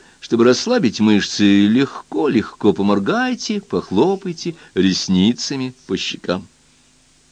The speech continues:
Это упражнение следует выполнять два раза в день, в светлое время суток. Но промежуток времени между подходами должен составлять не менее двух часов. Настрой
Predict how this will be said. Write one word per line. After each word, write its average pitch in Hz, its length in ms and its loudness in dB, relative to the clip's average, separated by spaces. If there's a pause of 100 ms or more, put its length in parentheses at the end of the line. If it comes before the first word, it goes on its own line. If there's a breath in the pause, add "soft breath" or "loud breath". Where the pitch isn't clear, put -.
(920 loud breath)
Это 113 280 2
упражнение 120 640 4
следует 120 420 4
выполнять 117 440 2
два 113 260 0
раза 143 300 0
в 117 80 -6
день, 117 320 2 (640)
в - 80 -12
светлое 175 600 0
время 156 220 -4
суток. - 440 -4 (600)
Но 120 180 4
промежуток 160 640 4
времени 151 460 4
между 104 440 4
подходами 95 800 -2 (280 loud breath)
должен 95 400 2
составлять 127 500 -2
не 127 60 -2
менее 107 280 2
двух 101 260 -6
часов. - 520 -8 (760)
Настрой 104 680 0